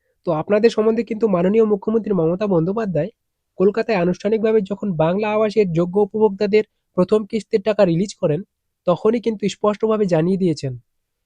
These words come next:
"আপনাদের কিন্তু টাকা দেওয়া হবে, আপনারা দুঃখ পাবেন না, দুই হাজার পঁচিশের মধ্যে কিন্তু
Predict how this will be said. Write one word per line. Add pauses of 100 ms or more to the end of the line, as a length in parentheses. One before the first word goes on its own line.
(420)
"আপনাদের
কিন্তু
টাকা
দেওয়া
হবে, (760)
আপনারা
দুঃখ
পাবেন
না, (400)
দুই
হাজার
পঁচিশের
মধ্যে
কিন্তু